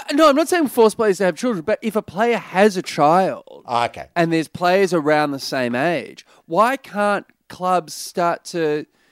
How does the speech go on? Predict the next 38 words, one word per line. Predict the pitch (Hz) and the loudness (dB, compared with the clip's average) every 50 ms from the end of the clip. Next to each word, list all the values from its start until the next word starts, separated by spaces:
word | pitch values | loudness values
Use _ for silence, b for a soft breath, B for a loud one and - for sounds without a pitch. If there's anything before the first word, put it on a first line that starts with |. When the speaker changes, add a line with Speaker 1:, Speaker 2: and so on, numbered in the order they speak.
| _ _ _ _ _ _ _ _ | _ _ _ _ _ _ _ _
Speaker 1:
you | 185 185 226 | -6 -4 -4
know, | 220 214 151 135 127 107 - _ _ _ _ _ - | -2 -2 -2 -2 -4 -6 -10 _ _ _ _ _ -20
do | - - | -14 -2
Speaker 2:
Trade | - 202 196 | 0 2 2
Speaker 1:
some | 180 127 123 | 2 2 0
Speaker 2:
'em | 123 | 2
Speaker 1:
horse | 151 160 165 113 | 2 0 0 0
Speaker 2:
now. | 123 135 | 0 0
Speaker 1:
trading | 175 156 143 135 127 127 | 0 0 0 -2 -2 -2
early? | 131 160 208 254 269 240 165 127 104 - - - - - | 0 2 4 4 2 2 0 -2 -2 -6 -10 -16 -10 -4
Yeah. | 208 277 359 381 - - | -2 0 0 0 -2 -2
Speaker 2:
Yeah, | 101 101 101 98 95 | -2 -2 -2 -2 -2
yeah, | 92 | -4
I | 90 | -4
love | 92 95 101 98 | -6 -6 -6 -6
it. | 95 85 - _ _ _ _ | -8 -10 -12 _ _ _ _
Yeah, | - 101 101 98 92 87 87 _ _ _ _ _ _ _ _ _ _ _ | -10 -6 -6 -6 -6 -8 -12 _ _ _ _ _ _ _ _ _ _ _
yeah. | 107 101 95 90 85 87 _ _ _ _ _ _ _ _ _ _ _ | -10 -8 -8 -8 -10 -12 _ _ _ _ _ _ _ _ _ _ _
I | 139 139 | -6 -4
mean, | 156 160 160 | -2 -2 -2
how | 175 - 139 156 180 208 | -4 -4 -2 0 0 0
would | 247 247 208 | -2 -6 -10
you | 214 190 | -12 -12
do | 160 165 190 226 226 | -8 -8 -8 -6 -4
that, | 185 123 - - - | -6 -6 -6 -8 -12
though? | 107 92 90 95 95 | -18 -16 -16 -16 -12
Like, | 95 104 104 101 98 - - _ _ _ _ _ _ _ _ _ _ _ _ _ _ _ | -10 -8 -6 -6 -8 -10 -16 _ _ _ _ _ _ _ _ _ _ _ _ _ _ _
so, | - - 170 156 156 156 156 147 - _ _ _ _ _ _ _ _ _ _ _ _ _ 156 | -2 4 6 6 6 6 4 -2 -8 _ _ _ _ _ _ _ _ _ _ _ _ _ -6
okay, | 151 - 117 104 | -6 -6 -6 -6
so | - - 147 | -6 -4 -4
you, | 147 165 175 170 _ - | -4 -4 -6 -10 _ -12
if | 165 143 - 156 | -12 -12 -10 -10
you've | 156 135 | -12 -4
played | - 170 160 151 | -2 -2 0 0
a | 147 | -2
hundred | 190 202 190 170 120 | -4 -6 -8 -8 -6
games, | 127 117 104 101 104 104 101 - - - - _ | -6 -6 -6 -6 -10 -12 -14 -16 -18 -20 -20 _
you, | 123 117 117 117 113 113 110 110 110 113 | -16 -12 -10 -10 -10 -10 -10 -12 -14 -18